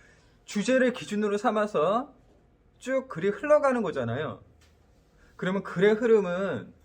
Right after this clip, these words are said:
처음에 주제를 제시하는 걸로 나타나요. 그 다음에 그 주제를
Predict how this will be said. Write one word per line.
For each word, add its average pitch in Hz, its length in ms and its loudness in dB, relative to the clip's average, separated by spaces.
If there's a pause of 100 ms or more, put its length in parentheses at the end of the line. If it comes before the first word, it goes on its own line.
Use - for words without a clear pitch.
(300)
처음에 240 340 2
주제를 202 380 0
제시하는 202 460 -4
걸로 190 240 -4
나타나요. 139 680 -4 (960)
그 202 120 -4
다음에 214 320 4
그 175 180 -8
주제를 214 600 2